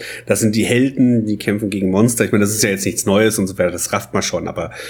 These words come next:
äh, dass man, äh, quasi da den Spin draufsetzen kann, also so ein gewisses Vorwissen braucht es auf jeden Fall, von daher nicht die, die, äh, Anime fürs erste Lebensalter oder sowas ist das wahrscheinlich nicht.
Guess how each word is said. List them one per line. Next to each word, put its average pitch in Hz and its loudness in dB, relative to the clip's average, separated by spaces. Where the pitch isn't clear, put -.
äh, 92 2
dass - 0
man, 90 0
äh, - -10
quasi 104 0
da 107 4
den 101 0
Spin 110 0
draufsetzen 101 0
kann, 95 -6
also 92 -6
so 98 -2
ein 87 -4
gewisses 104 -2
Vorwissen 113 0
braucht - -2
es 110 -4
auf - -4
jeden 95 2
Fall, 92 0
von - -10
daher 92 2
nicht 92 -2
die, 92 -2
die, 92 -4
äh, 90 -4
Anime 110 2
fürs - -2
erste 95 0
Lebensalter 95 -2
oder 90 -4
sowas 90 -8
ist - -14
das - -10
wahrscheinlich - -8
nicht. 90 -10